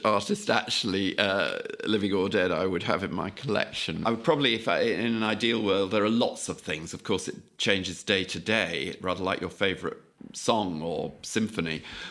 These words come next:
But, uh, probably Dürer's self-portrait in the Prado would be a contender. And the Seven Acts of Mercy in the church in Naples by Caravaggio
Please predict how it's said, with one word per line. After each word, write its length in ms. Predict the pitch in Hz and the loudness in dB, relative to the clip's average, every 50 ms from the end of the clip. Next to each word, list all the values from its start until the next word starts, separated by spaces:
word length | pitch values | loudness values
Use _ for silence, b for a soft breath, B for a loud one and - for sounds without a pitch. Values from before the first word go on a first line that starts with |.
| B B | B B
But, 320 | - 98 - - - - 120 | 2 2 2 2 -2 0 2
uh, 160 | 104 101 104 | 2 2 2
probably 340 | 101 - 151 151 156 151 127 | 2 0 0 2 2 0 0
Dürer's 460 | 104 - 127 139 127 123 117 113 - | 0 0 0 2 2 2 0 0 0
self-portrait 920 | - 123 113 107 - - - 131 113 - - - 98 82 87 - - - - _ - | 0 0 0 0 -2 -4 0 0 0 0 0 0 0 0 -2 -2 -10 -16 -20 _ -10
in 140 | 85 85 90 | -8 -6 -6
the 60 | 85 | -8
Prado 720 | - - - 101 101 92 90 87 85 90 95 110 127 135 123 - - | -4 0 2 4 4 4 2 2 2 2 2 0 -2 -4 -8 -10 -10
would 140 | - 85 - | -10 -10 -6
be 120 | - 90 85 | -2 -2 -2
a 140 | 87 101 113 - - _ _ _ | -2 -2 -6 -10 -18 _ _ _
contender. 600 | - - 92 - - 101 98 92 90 101 120 127 B B B B B B B B B B B | -8 -8 -6 0 0 0 0 2 0 0 0 -2 B B B B B B B B B B B
And 240 | - 120 117 113 117 | 2 2 2 2 0
the 80 | 123 | -2
Seven 300 | - - 143 135 135 131 | 0 2 2 4 4 2
Acts 260 | 127 117 - - - | 0 0 0 -2 -6
of 100 | 113 95 | -6 -2
Mercy 580 | 107 113 117 120 120 113 - - - 98 87 92 | 2 2 2 2 2 0 -2 -2 -2 0 0 0
in 120 | 98 95 | -2 -2
the 80 | 95 95 | -4 -4
church 460 | - - - 104 98 - - - - | -2 2 2 4 2 2 0 -2 -4
in 240 | 98 90 92 98 95 | -2 -2 -2 -2 0
Naples 540 | 98 98 95 90 - - - 78 80 - - | 0 0 0 -2 -2 -4 -4 -4 -4 -4 -4
by 140 | - 76 - | -4 -4 -4
Caravaggio 800 | - - 98 92 90 78 98 92 87 90 85 87 76 62 67 67 | -2 0 0 0 2 2 0 0 0 -2 -2 -4 -4 -4 -4 -8